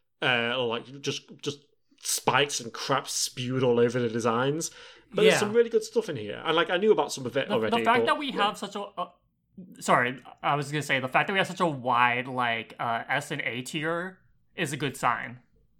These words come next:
Speaker 1: Yes, exactly, exactly. So I'm, I'm pretty happy with that.
Speaker 2: Cool. So, uh, Mina, just a shout out real quick, because this episode is very long. Uh, if, uh, if you wanna send an email, where can they send that to?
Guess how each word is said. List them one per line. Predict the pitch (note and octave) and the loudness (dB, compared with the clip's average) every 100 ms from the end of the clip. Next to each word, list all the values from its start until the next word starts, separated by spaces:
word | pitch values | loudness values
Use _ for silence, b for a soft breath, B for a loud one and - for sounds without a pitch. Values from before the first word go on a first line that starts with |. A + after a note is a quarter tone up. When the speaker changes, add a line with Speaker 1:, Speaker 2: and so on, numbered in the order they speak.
| _ _ _ _ - | _ _ _ _ -2
Speaker 1:
Yes, | C#3 C3 - - - _ _ _ _ _ _ _ _ | 4 4 2 -14 -16 _ _ _ _ _ _ _ _
exactly, | D3+ A#2+ A#2+ - - _ _ _ _ _ - | 0 0 -2 -6 -20 _ _ _ _ _ -8
exactly. | B2 G#2+ - - D3 - | -6 -6 -8 -14 -20 -18
So | - D#3 D3 | -14 -12 -4
I'm, | D3 C#3 | -2 0
I'm | C3 A#2 | -2 -2
pretty | - A#2 | -4 -6
happy | - G#2 | -4 -4
with | G#2 | -4
that. | - _ _ _ _ _ _ _ - | -10 _ _ _ _ _ _ _ -2
Speaker 2:
Cool. | C4+ C4 D3+ | 4 4 2
So, | - G3 G3+ B2 B2 _ _ _ - | 0 2 4 2 -4 _ _ _ -6
uh, | D#3+ D3+ D#3+ | -2 -2 0
Mina, | G3+ F#3 B2+ | 2 2 0
just | B2 F#3 | -4 -8
a | - | -2
shout | G3 E3+ | 2 4
out | D#3 | 4
real | C3 | 0
quick, | - A#2 - _ _ | -6 -8 -10 _ _
because | C#3+ D#3+ C3+ | -8 -6 -4
this | C#3+ | -2
episode | D3 D3 F3+ C#3 | -4 -2 -2 -2
is | A#2+ - _ _ - | -6 -12 _ _ -6
very | F3+ F3+ F3 | 0 0 0
long. | D#3 C3+ A#2 A#2 - b - | 0 -2 -2 -8 -16 b 0
Uh, | D3 C3+ B2+ B2+ - _ _ - | 4 4 2 -2 -6 _ _ -4
if, | G3 F#3 - | -2 -2 0
uh, | F#3 E3+ E3+ F3 | 4 4 4 2
if | F3+ | 0
you | C#4+ | 0
wanna | C4 B3 | 2 2
send | B3 A3+ | 0 0
an | G#3+ | -2
email, | A3+ G3+ G3+ F#3+ | -2 0 0 2
where | F#3 | -2
can | F3+ F3 | -2 -4
they | |
send | D3+ D3+ | -6 -6
that | B2 | -8
to? | - | -10